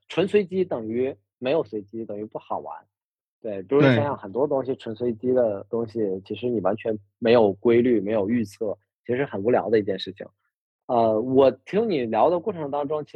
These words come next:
Speaker 1: 实有一个隐隐的感觉，就像我们现在很多的职位逐渐适应现在的游戏开发，比如说以前有策划、有程序，现在有个叫做，呃，T D的这样的一个职位，就是在程序跟策划之间。以前有美术、有程序，现在有一个T A的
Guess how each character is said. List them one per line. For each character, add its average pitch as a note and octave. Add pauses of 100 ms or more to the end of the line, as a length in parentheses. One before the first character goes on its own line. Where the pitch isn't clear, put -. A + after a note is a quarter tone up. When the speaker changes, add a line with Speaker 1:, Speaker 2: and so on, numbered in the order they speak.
Speaker 1:
实 D#3
有 B2
一 G#2+
个 C#3+
隐 D#3
隐 C#3
的 C3+
感 A2+
觉， G2+
就 A#2+
像 D3+
我 C3
们 G#2+
现 C#3+
在 D3
很 C3
多 A2
的 B2
职 B2
位 D#3 (120)
逐 A#2
渐 C3+ (160)
适 -
应 C3+
现 -
在 C3
的 A#2+
游 G#2+
戏 B2
开 A#2
发， G2+
比 F#2+
如 F#2
说 A2+ (220)
以 G2+
前 A#2+ (380)
有 A2
策 A#2
划、 B2
有 G#2
程 G2
序， G#2
现 A2+
在 A2+
有 G2
个 G2+
叫 A2+
做， G2 (440)
呃 G2+
，T E3+
D G3
的 C3
这 A2+
样 G#2+
的 G#2
一 -
个 F#2
职 F#2+
位， F#2+
就 G2+
是 G#2+
在 G#2+
程 F#2
序 A2
跟 G#2+
策 -
划 G#2+
之 G2+
间。 G#2+ (240)
以 G#2+
前 C3
有 E3
美 D3
术、 E3+
有 C3+
程 A2
序， A#2+
现 C#3
在 C3+
有 A2
一 G2+
个 A#2
T -
A D#3+
的 C3+